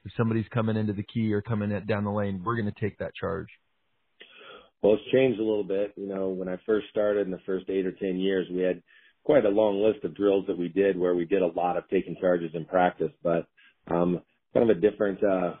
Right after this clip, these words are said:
Speaker 2: different mindset now. We don't do that quite as much. Um, we, we do some basics on teaching them how to take a charge, proper techniques in taking charges.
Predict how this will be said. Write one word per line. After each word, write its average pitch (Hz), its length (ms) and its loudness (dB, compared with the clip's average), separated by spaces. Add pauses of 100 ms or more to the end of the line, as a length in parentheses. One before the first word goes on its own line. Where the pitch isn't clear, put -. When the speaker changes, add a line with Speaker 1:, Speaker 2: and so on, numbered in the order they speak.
Speaker 2:
different 113 240 -2
mindset 98 460 0
now. 95 260 -2
We 92 120 -2
don't 92 180 -6
do 92 140 -2
that 90 220 0
quite 95 200 2
as 85 160 0
much. 90 240 -2 (220)
Um, 90 240 -4
we, 90 260 0 (140)
we 92 80 -2
do 98 180 0
some 98 120 -2
basics 95 380 2
on 87 160 -6
teaching 90 260 -12
them 85 120 -6
how 87 260 -4
to 101 100 0
take 107 220 0
a 104 40 -10
charge, 113 380 2 (100)
proper 98 240 0
techniques 95 520 -8
in 87 120 -8
taking 101 320 -6
charges. 104 440 -2